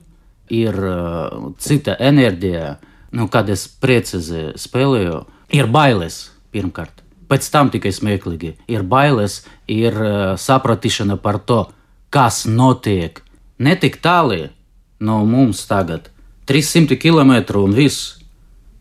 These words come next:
Un, ā, un Krievijā cilvēkiem, piemēram, mūsu teātri un ne tikai mūsu teātri,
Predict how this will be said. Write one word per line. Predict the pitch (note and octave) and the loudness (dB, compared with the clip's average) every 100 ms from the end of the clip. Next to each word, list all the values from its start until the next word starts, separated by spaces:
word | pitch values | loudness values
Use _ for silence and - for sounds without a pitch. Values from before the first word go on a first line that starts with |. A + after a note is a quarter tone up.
| _ | _
Un, | - G#2+ A2+ A2+ A2+ A2+ A#2 A#2 | -6 0 2 4 4 4 4 4
ā, | A2+ A2 G#2+ | 2 2 2
un | A2+ A2 | 0 2
Krievijā | D3 D#3 B2+ F2+ D2+ C2+ - - _ _ - | 2 2 2 0 -2 -8 -14 -20 _ _ -16
cilvēkiem, | - - D3 C#3+ A2 - G2+ F#2+ - _ - - - | -4 2 4 4 2 2 0 0 -4 _ -20 -20 -2
piemēram, | A2 A2+ A2+ G#2 | 2 4 6 6
mūsu | G2 A2 - - | 4 2 0 0
teātri | G#2+ A2 - F#2+ | 2 2 0 0
un | G2+ G#2 | 2 2
ne | A#2 | 2
tikai | A2+ G2 F2 | 0 0 2
mūsu | F#2 F#2 | 0 -2
teātri, | F2 F2 E2+ D#2 | -4 -4 -4 -6